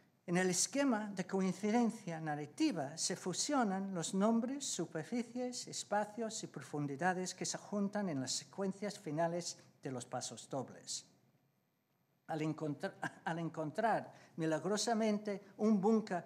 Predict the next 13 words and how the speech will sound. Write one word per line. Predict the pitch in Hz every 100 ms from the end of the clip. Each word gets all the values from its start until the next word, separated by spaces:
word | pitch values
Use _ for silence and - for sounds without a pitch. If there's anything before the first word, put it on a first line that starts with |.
| -
debajo | - 160 165 220 226 214
de | 170
las | 160 165 -
dunas | 220 220 143 -
de, | 165 143
de, | 147 143 139
de | 135
arena | 139 135 180 147 120 - - -
cerrado | 123 135 143 120 -
a | 127 117
cal | 127 127
y | 127
canto | 175 160 147 123